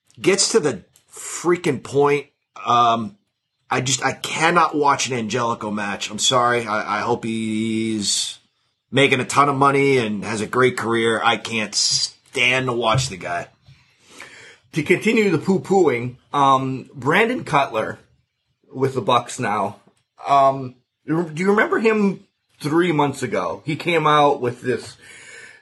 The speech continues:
Speaker 2: Triple H mask on. He had the hugest pop of somebody that is gonna get just destroyed.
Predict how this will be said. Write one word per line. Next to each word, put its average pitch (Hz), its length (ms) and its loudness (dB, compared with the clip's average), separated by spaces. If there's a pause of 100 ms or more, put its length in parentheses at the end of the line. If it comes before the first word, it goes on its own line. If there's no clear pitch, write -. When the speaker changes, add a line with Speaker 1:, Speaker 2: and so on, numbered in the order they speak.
Speaker 2:
Triple 175 380 2
H 151 220 0
mask 143 420 0
on. 135 440 2
He 139 140 0
had 131 180 2
the 131 60 -2
hugest 175 920 0
pop 147 540 2
of 127 420 2
somebody 147 420 0
that 139 220 0
is 120 100 -8
gonna 131 180 -4
get 123 340 -6
just 131 320 -6
destroyed. 151 1040 0